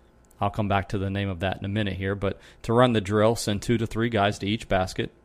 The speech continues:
One guy is going to shoot while the other one rebounds, and then put thirty seconds on the clock. Now, the shooter isn't going to be doing their normal free throw routine here. This is a catch,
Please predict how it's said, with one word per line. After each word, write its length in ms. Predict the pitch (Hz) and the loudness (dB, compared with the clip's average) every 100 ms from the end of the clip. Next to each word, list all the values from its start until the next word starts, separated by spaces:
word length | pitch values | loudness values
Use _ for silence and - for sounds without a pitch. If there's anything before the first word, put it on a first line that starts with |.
| - | -14
One 360 | 98 92 98 | -8 -4 -4
guy 180 | 95 98 | -2 -2
is 80 | 95 | -2
going 220 | 101 98 | -4 -4
to 40 | 90 | -6
shoot 360 | - 107 113 | -4 -4 -2
while 100 | 95 | -2
the 120 | 92 | 0
other 120 | 92 92 | -2 -2
one 140 | 92 | -2
rebounds, 560 | 101 101 87 85 90 - - - - - | -2 -2 -2 -6 -10 -16 -20 -20 -18 -8
and 100 | 98 | -6
then 120 | 95 | 2
put 260 | - 104 - | 4 4 4
thirty 200 | 113 117 | 2 2
seconds 360 | 110 107 101 | -2 -2 -4
on 120 | 98 | -6
the 40 | 92 | -8
clock. 460 | - 95 82 - - _ _ _ _ _ - | -4 -4 -4 -8 -20 _ _ _ _ _ -6
Now, 260 | 104 104 - | -2 -4 -4
the 100 | 104 | -6
shooter 300 | 101 123 113 | 0 2 2
isn't 220 | 110 107 | 2 0
going 160 | 101 101 | -4 -4
to 40 | |
be 80 | 92 | -4
doing 300 | 87 120 110 | -2 0 0
their 140 | 98 95 | -2 -2
normal 240 | 101 98 | -2 -2
free 240 | - 110 | -2 -2
throw 180 | 101 104 | 0 -2
routine 440 | 90 90 - 98 87 | -4 -6 -6 -8 -4
here. 220 | 92 90 - - - | -4 -6 -12 -20 -8
This 180 | - 110 | -2 0
is 100 | 113 | 0
a 80 | 98 | -2
catch, 540 | - 120 120 - - | 0 2 2 0 -10